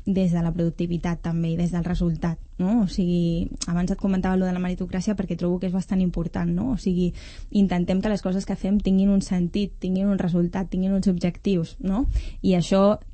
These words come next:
media molt a la relació que tenim amb, amb el món. Després, li donem també molta importància als valors.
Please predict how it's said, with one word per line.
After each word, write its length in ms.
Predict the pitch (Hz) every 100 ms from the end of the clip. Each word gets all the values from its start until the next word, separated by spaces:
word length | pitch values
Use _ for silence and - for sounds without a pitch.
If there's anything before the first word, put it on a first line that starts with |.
| - -
media 540 | 196 202 190 190 190
molt 340 | 190 185 196 214
a 100 | 175
la 80 | 170
relació 340 | 165 160 -
que 100 | 185
tenim 300 | 180 175 175
amb, 480 | 196 185 170 160 156
amb 200 | 165 165
el 100 | 156
món. 280 | 165 160 160 - - - - -
Després, 540 | 185 - 202 214 226 -
li 160 | 202 196
donem 240 | 190 185
també 180 | 214 214
molta 200 | 214 220
importància 420 | 220 175 180 180
als 80 | 240
valors. 540 | 185 170 175 180 -